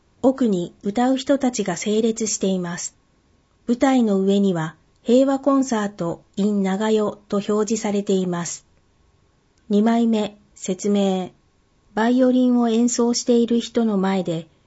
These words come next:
紙を持ってマイクの前に立っている人がいます。三枚目、説明。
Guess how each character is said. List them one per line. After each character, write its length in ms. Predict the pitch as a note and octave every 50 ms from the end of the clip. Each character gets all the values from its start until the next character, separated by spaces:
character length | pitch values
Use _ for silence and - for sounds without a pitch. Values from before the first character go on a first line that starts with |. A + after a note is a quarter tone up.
| _ _ _
紙 320 | - - A3 B3 C4 C4 C4
を 60 | A#3
持 120 | G#3+ G#3
っ 80 | G3+ G#3
て 280 | - - E3+ E3 - -
マ 160 | - A3+ A#3+
イ 100 | C4 C4+
ク 120 | C4 B3+ A3
の 120 | A3 G3
前 240 | G3 G#3 G#3 G#3 G3+
に 80 | F#3 E3+
立 160 | - - G#3+
っ 80 | A3+
て 160 | A3 - - G3+
い 100 | G3 F#3+
る 120 | F#3+ F#3
人 220 | - - - F3
が 100 | E3 D#3+
い 120 | D#3 D#3 D#3
ま 180 | D3+ D3 D3
す。 200 | D3 - - - _ _ _ _ _ _ _ _ _ _ _ _ _ _ _ _ _ _ _ _ _ _ _ _ _ _ _
三 340 | - - A3+ A3+ A#3+ A#3+ A#3+
枚 220 | A#3+ A#3+ A#3 A#3
目、 300 | A3+ A3+ G#3+ G#3 G#3 - _ _
説 360 | - - - F#3+ - - G#3
明。 440 | G3+ G3 F#3+ F#3+ F#3+ F#3+ F#3 F#3